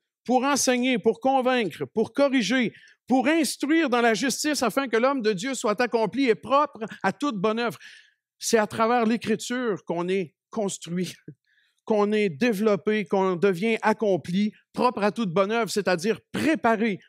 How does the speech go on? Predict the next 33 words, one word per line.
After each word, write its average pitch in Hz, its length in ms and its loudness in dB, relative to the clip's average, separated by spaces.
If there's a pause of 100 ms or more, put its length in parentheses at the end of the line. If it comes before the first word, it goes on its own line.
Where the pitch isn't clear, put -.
(120)
pour 151 140 -8
le 147 100 -2
servir. 143 540 -6 (1040)
Alors, 165 360 2
euh, 147 120 0 (960)
quand 185 220 2
j'ai 165 140 0
entendu 180 520 0
Alexandre 170 680 0
dire, « 160 400 0 (960)
Ici, 294 460 -2
c'est 254 220 4
le 247 100 4
fondement 247 680 2
même 226 360 2
sur 208 220 0
lequel 214 500 4 (260)
tout 240 160 0
repose. » 190 680 2 (560)
Amen. 147 580 0
J'ai 123 120 -2
même 233 180 0
mis 196 120 -2
ça 226 180 -2
sur - 240 -6
pause 196 300 -2
pour 156 160 -4
dire 156 280 0
Amen 156 340 -2
plus 165 260 -8
de 151 140 2
fois. 185 220 -2 (1000)
<laughs> 262 760 -2